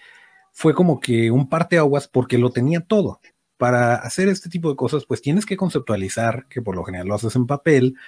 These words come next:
eh, o digital, pero bueno, lleva, lleva dibujo, ¿no? Eh, tienes que esculpir, eh, y bueno, tenía como que todo lo que, todo lo que podía gustarme, eh, dentro de la misma disciplina, y así fue como que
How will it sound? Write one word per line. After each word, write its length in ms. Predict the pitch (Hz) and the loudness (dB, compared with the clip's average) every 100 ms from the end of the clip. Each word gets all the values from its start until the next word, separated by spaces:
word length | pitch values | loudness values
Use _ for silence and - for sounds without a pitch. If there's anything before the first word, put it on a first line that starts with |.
| - - - - | -20 -20 -18 -6
eh, 380 | 107 101 98 98 | -2 -2 -4 -2
o 140 | 147 | 0
digital, 400 | 123 117 107 123 | 0 -2 -2 -2
pero 160 | 107 92 | -2 -6
bueno, 240 | 87 80 | -10 -12
lleva, 460 | 92 101 98 85 - _ - | -10 -6 -6 -8 -12 _ -10
lleva 200 | 110 104 | -4 -4
dibujo, 340 | 104 120 113 | 0 0 -2
¿no? 160 | 90 117 - - - - - | -8 -10 -14 -20 -20 -20 -8
Eh, 300 | 107 104 104 | -4 -2 -2
tienes 280 | 147 156 - | 2 2 2
que 80 | 147 | -2
esculpir, 840 | - 123 113 - 165 160 160 147 - _ | 0 0 0 0 2 4 4 2 -6 _
eh, 260 | - 110 104 | -8 -8 -6
y 100 | 135 | -2
bueno, 400 | 131 160 170 143 - | 0 2 2 0 -4
tenía 440 | 190 233 294 269 _ _ _ _ - | 2 4 4 2 _ _ _ _ -6
como 220 | 151 156 | 0 0
que 120 | 139 | 0
todo 440 | 117 - 196 196 208 | -4 -4 0 2 4
lo 220 | 190 143 | 2 2
que, 420 | 135 123 117 107 | 2 4 2 0
todo 160 | - 185 | 2 4
lo 160 | 185 180 | 4 4
que 120 | 123 | 0
podía 320 | 127 120 135 | 2 4 4
gustarme, 680 | 160 - - 147 143 180 - _ - - _ - | 2 -2 0 0 0 -2 -6 _ -20 -20 _ -8
eh, 180 | 101 107 | -6 -2
dentro 440 | 120 117 127 120 | 0 0 2 2
de 100 | 117 | 2
la 120 | 117 | 2
misma 380 | 117 139 139 156 | 2 2 0 0
disciplina, 640 | 139 123 117 123 120 127 135 | -2 -4 -4 -2 -2 -2 -6
y 200 | - 117 | -8 -4
así 220 | 107 - 131 | -4 -4 -4
fue 200 | 143 135 | -4 -2
como 280 | 139 110 | 0 -2
que 600 | - 98 92 87 85 82 | -4 -6 -6 -8 -12 -14